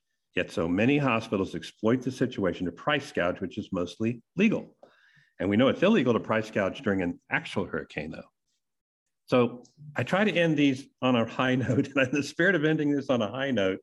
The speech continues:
you're lucky today to meet Sean Strash, who is a kinder, gentler, and deeper take on bigs than I'll ever have. And he's educated me over the years on the virtues of one particular big he knows very well.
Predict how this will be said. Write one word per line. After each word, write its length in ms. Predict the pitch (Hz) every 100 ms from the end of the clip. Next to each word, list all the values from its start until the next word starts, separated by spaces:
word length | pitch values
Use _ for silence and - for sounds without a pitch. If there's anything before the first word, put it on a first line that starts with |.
| _ - - _
you're 120 | 107
lucky 300 | 110 143 143
today 240 | 131 110 101
to 60 | 101
meet 180 | 95
Sean 260 | - 90 92
Strash, 500 | 90 - 85 80 82
who 100 | 95
is 120 | 92 92
a 80 |
kinder, 600 | 87 - 110 113 117 113 - _ _ _
gentler, 440 | - 104 95 95 87
and 140 | 87
deeper 300 | 117 165 139
take 280 | - 107 110
on 180 | 92 85
bigs 320 | 98 87 -
than 100 | 90
I'll 180 | 104 101
ever 200 | 82 82
have. 260 | 80 82 - _ _ _ -
And 100 | 101
he's 180 | 139 160
educated 520 | 170 123 123 113 107
me 120 | 104
over 180 | 101 98
the 80 | 95
years 380 | 95 95 95 - -
on 120 | 104
the 60 |
virtues 480 | 87 101 120 120 107
of 80 | 101
one 240 | 95 117
particular 480 | 117 107 202 214 135
big 200 | 98 104
he 100 | 107
knows 240 | 107 98 - 82
very 440 | 95 95 98 98 - _
well. 480 | 98 101 82 -